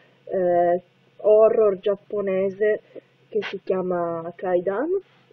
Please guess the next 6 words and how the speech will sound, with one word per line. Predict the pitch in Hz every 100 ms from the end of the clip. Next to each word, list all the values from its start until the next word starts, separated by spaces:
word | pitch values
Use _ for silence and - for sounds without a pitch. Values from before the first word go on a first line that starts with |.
| - _ -
Il, | 240 240 247 240 233 233 -
il | 240
significato | 254 262 269 - 285 277
del | 269 277
suo | - 269
nome, | 262 269 294